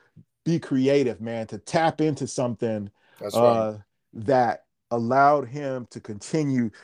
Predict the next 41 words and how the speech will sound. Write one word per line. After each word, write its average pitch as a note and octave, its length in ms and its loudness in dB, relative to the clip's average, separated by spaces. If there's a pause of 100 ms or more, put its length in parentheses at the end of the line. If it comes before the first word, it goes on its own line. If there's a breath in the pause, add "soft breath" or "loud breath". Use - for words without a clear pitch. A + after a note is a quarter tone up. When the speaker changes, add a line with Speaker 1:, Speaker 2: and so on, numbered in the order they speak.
(180 soft breath)
Speaker 1:
to D3+ 120 2
be D#3+ 200 2
a D3 40 2
pioneer C#3 720 0
and A2 180 -10
press B2+ 280 -8
forward C3 460 -4 (260)
with C3 320 -2
the A2+ 80 -8
Nike A#2 400 -6
brand, G#2+ 420 -6
man. G2+ 240 -10
So B2 220 -6
again, D#3+ 600 2
Mike C#3 280 2
said D3+ 220 0
it C3 80 -2
earlier, D3 440 -2
we C3+ 120 -4
wanna C#3 280 -6
send C3 400 -8 (320)
our, A2+ 300 -4
our G#2+ 240 -6
thoughts C#3 280 -4
and B2+ 80 -12
our A2+ 120 -6
prayers, B2 680 -4
Speaker 2:
For G#2 80 -10
Speaker 1:
uh, - 20 -8
Speaker 2:
sure. G#2+ 400 -2
Speaker 1:
to C#3+ 100 2
his A2+ 200 -4
family, B2+ 580 -2
man. A#2+ 420 -2
Uh, G2+ 260 -6
Speaker 2:
For G2 60 -4
Speaker 1:
we, A2+ 220 -4
Speaker 2:
sure. F#2 260 -8
Speaker 1:
we A#2+ 140 0
pray C3 440 4
that, A2+ 320 0